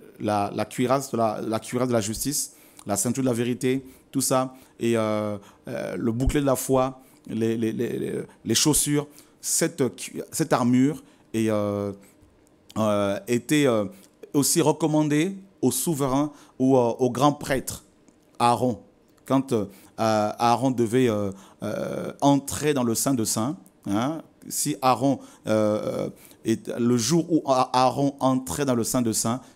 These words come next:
il devait porter cette armure-là, la tiare, donc le casque du salut, et il avait le pectoral, n'est-ce pas, le bouclier de la foi. Donc il avait cette armure-là avant de s'approcher du Saint de Saints,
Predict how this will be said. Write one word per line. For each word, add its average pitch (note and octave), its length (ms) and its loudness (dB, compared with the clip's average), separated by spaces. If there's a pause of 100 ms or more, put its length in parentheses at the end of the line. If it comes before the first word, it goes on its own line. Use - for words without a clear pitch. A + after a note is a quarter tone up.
(120)
il B2 140 0
devait B2 280 2
porter C3 720 -4
cette A#2+ 220 -6
armure-là, G2 580 0 (100)
la G2+ 120 -4
tiare, A2+ 460 -4
donc G#2 180 -6
le F#2+ 80 -4
casque A2 240 -6
du G#2 100 -4
salut, A2 380 -4 (320)
et G#2+ 300 0
il G#2+ 100 0
avait G#2+ 200 0
le A2 80 0
pectoral, A2+ 600 -2 (240)
n'est-ce G2 140 -6
pas, A#2 100 -2
le A2 100 -2
bouclier G2+ 300 -4
de A2+ 40 0
la G#2+ 100 0
foi. A2+ 400 -2 (300)
Donc C3 220 2
il C3+ 60 2
avait B2+ 180 0
cette D3 160 -2
armure-là A#2+ 540 0 (240)
avant A#2+ 200 0
de C3 60 0
s'approcher A#2+ 800 -2 (240)
du G#2 240 -2
Saint A#2+ 260 0
de G#2+ 140 -2
Saints, A2+ 280 -2